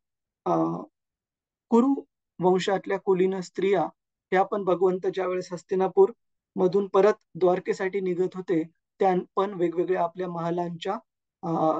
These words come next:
टेरेसवर, गच्चीवर जाऊन भगवंतांचं खूप eagerness म्हणजे उत्सुकतेने दर्शन घेत होत्या आणि त्यांच्यासाठी पण हा एक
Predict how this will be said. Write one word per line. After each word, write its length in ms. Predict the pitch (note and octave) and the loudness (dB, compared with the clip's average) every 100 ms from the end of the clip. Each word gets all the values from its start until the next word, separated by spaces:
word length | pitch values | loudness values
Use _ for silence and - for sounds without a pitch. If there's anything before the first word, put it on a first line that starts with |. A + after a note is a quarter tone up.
| E3 | 0
टेरेसवर, 460 | - E3+ F3+ F3 F3+ | 4 6 6 2 -2
गच्चीवर 540 | E3 E3 - G3 F#3 | 0 -2 -2 0 0
जाऊन 420 | E3 F#3 F#3+ E3+ - | 0 -2 -2 -6 -6
भगवंतांचं 800 | F3 E3 F3+ F3 F#3 F3 F3 A3+ _ _ _ _ _ - | -4 0 -2 -2 -4 -8 -8 -12 _ _ _ _ _ -6
खूप 180 | B3 - _ _ _ _ _ _ - | -6 -6 _ _ _ _ _ _ 0
eagerness 680 | B3 B3+ A3+ G#3+ D#3+ - - | 2 4 2 4 0 -2 -8
म्हणजे 300 | F3 E3+ F#3 F#3 | -4 2 2 2
उत्सुकतेने 880 | G#3 - C4+ - A3 G3 G3 A3+ B3+ _ _ _ - | -2 -6 -14 -4 2 2 2 -6 -6 _ _ _ -6
दर्शन 440 | F3 F3+ - G3 | 2 2 2 0
घेत 160 | E3+ F3 F3+ | 2 2 0
होत्या 300 | E3+ G3 C4 _ _ - | -4 -4 -6 _ _ -4
आणि 220 | E3+ F3+ | 0 0
त्यांच्यासाठी 540 | G3 F3 F3+ E3 E3+ | 2 2 2 0 0
पण 180 | F3+ F3+ | 0 0
हा 180 | E3 E3+ | 2 2
एक 120 | G3+ | 2